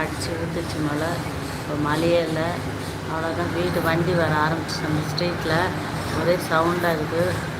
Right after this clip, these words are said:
சரி, நெக்ஸ்ட் வீடியோவில் பார்க்கலாம். அந்த அனைவருக்கும் என்னோட நன்றியை தெரிவிச்சுக்கிறேன். மறக்காம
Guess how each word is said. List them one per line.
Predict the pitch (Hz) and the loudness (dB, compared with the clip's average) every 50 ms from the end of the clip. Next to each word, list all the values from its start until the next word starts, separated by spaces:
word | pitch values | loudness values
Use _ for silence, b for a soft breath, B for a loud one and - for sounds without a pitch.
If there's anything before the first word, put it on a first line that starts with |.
| - - - - - | -6 -6 -6 -4 -2
சரி, | - 180 175 165 156 156 | 0 2 2 2 2 0
நெக்ஸ்ட் | 156 160 160 - - - 180 175 | -2 -2 -4 -4 -4 -2 0 0
வீடியோவில் | 175 175 175 185 160 - 165 | 2 2 2 0 2 2 2
பார்க்கலாம். | 160 156 156 165 165 170 180 185 - - - - - - - - - - - 156 | 2 2 2 0 2 2 2 2 0 -2 -4 -6 -6 -6 -6 -6 -6 -6 -4 -2
அந்த | 160 170 170 180 175 170 | 0 2 4 6 6 6
அனைவருக்கும் | 165 170 165 165 170 165 165 165 170 170 160 | 4 2 2 0 0 0 -2 -2 -2 -2 -2
என்னோட | 156 156 156 156 160 156 156 160 | -2 -2 -2 -2 -2 0 0 -2
நன்றியை | 156 156 160 160 170 170 170 165 165 - | -2 -2 -2 -4 -2 -2 -2 -2 -2 -2
தெரிவிச்சுக்கிறேன். | 170 156 160 160 165 - - 160 156 170 185 185 - - - - | -2 0 0 -2 -2 -4 -4 -4 -2 -2 -2 -2 -4 -6 -6 -6
மறக்காம | 151 156 151 - 165 165 170 | -6 -6 -4 -2 -2 -2 0